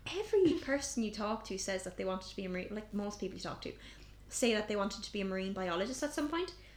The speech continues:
So I actually went and looked it up. And there are studies done into why this happens, right? I'm just gonna, I have a link here. Let me open it. The link also brings you to a picture of Finding Nemo. Um,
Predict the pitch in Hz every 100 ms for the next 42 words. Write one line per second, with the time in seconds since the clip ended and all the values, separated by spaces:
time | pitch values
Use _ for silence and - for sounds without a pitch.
0 | - - 262 247 240 - 320 - - 294
1 | 247 247 233 226 226 202 185 - - -
2 | - - - - - - - - - 247
3 | 269 330 349 349 330 330 285 240 - 240
4 | 240 240 247 220 180 190 196 202 208 214
5 | 202 220 170 - 170 - - 247 - 196
6 | 226 220 190 202 - 185 - - - -
7 | - - 98 98 190 - - - 233 233
8 | 226 262 - 214 202 202 208 196 185 190
9 | 190 185 190 - 196 190 180 180 180 175
10 | 165 170 180 226 - - - - - -
11 | - - - - 208 185 170 175